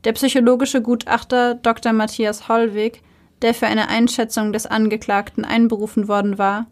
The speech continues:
attestierte dem Beschuldigten eine ausgeprägte Pyromanie.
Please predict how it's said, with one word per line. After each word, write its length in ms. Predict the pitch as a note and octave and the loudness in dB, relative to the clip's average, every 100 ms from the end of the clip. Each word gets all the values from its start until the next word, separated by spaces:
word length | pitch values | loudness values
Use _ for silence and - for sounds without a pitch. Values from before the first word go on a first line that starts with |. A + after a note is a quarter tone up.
| _ - | _ -6
attestierte 640 | G#3+ - A3 - B3 A#3 | -4 -4 -8 -2 0 2
dem 160 | A3 A3 | 2 2
Beschuldigten 800 | A3 - A3+ G#3+ G3 - G#3 G#3 - | 2 -2 -2 0 -4 -6 -6 -4 -4
eine 200 | G#3 - | -4 -2
ausgeprägte 680 | G#3 - A3 - G3+ G#3 | -4 -4 -6 -4 -6 -6
Pyromanie. 760 | G#3+ - G3 G3 G#3 G#3 F#3+ | -8 -8 -4 -4 -2 -4 -4